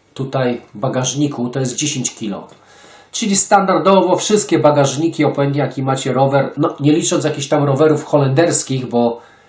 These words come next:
te bagażniki w rowerach holenderskich to naprawdę czasami są takie, że możemy nawet trzydzieści kilo na niego tam z-, po prostu zamocować.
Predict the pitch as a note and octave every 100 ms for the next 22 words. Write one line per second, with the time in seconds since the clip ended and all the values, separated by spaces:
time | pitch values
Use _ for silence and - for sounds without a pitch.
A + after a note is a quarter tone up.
0 | _ _ C#3+ B2 C3 B2+ C#3 C#3 C3+ C3
1 | B2 D3 - C3+ C3 B2 C#3+ - C#3 D3
2 | C3 B2+ D#3+ C3+ A#2+ B2+ C3 C#3 C#3 C3+
3 | A#2+ A2+ - C#3+ - C3+ C3 B2+ B2 C3
4 | C3 B2+ B2+ - C#3+ C3+ - C3+ G3 F3
5 | C3 A#2+ A#2 A#2+ A#2+ A#2 G#2 - _ -
6 | A#2 C3 - A#2+ A#2 B2 G#2+ A#2 G#2 A#2+
7 | -